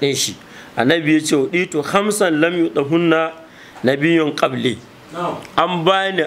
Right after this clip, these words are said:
Speaker 1: abubuwa guda biyar da ba a ba wani annabi ba gabani na. "Wala aquluhu fakhran." Ba ina faɗi bane dan alfahari.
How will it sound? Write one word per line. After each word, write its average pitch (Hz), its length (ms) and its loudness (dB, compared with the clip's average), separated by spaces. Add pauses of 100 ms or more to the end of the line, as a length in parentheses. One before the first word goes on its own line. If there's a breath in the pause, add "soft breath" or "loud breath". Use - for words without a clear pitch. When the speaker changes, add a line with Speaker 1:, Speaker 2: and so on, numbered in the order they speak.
Speaker 1:
abubuwa 170 840 0
guda 156 340 0
biyar 151 380 0
da 147 120 0
ba 123 200 -2
a 123 60 -2
ba 147 340 0
wani 151 320 0
annabi 131 560 -6 (280)
ba 143 160 0
gabani 123 600 0
na. 123 240 -2 (720 loud breath)
"Wala 165 480 2
aquluhu 185 560 2
fakhran." 180 600 -2 (960)
Ba 165 260 2
ina 202 200 0
faɗi 180 280 0
bane 170 240 0
dan 165 140 0 (100)
alfahari. 131 400 -6